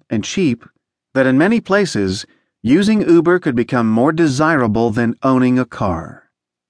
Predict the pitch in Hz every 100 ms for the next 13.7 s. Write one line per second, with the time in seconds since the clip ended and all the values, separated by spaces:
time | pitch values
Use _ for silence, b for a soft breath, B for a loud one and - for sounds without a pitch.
0 | _ _ _ _ _ _ 131 107 107 101
1 | 113 117 - 127 117 127 127 123 113 165
2 | 165 117 123 110 104 107 120 151 180 185
3 | 196 139 123 143 156 160 135 120 92 92
4 | - _ _ - 120 107 95 92 92 87
5 | 92 92 95 - _ _ _ _ _ _
6 | _ _ - 110 107 101 110 110 113 113
7 | 92 b b b 120 127 143 143 143 135
8 | 131 117 120 120 117 123 123 113 110 101
9 | 90 - 160 104 92 90 90 98 110 90
10 | 92 110 120 _ _ _ _ - 123 117
11 | 101 92 82 - 120 92 95 92 - -
12 | _ _ _ _ _ - 214 220 214 247
13 | 302 147 - 98 95 -